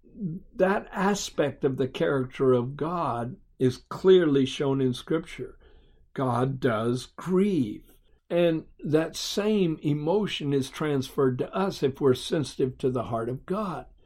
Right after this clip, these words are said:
Because Ecclesiastes one eighteen says, "In much wisdom is much grief."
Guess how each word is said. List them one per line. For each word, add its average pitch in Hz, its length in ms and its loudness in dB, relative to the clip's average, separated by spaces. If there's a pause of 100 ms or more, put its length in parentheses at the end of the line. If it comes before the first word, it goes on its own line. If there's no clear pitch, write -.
(440)
Because 143 280 6
Ecclesiastes 143 1040 4
one 139 220 0
eighteen 175 560 -2
says, 131 300 0
"In 151 140 -2
much 127 360 -4
wisdom 160 480 2
is 160 160 -6
much 143 400 -4
grief." 208 720 0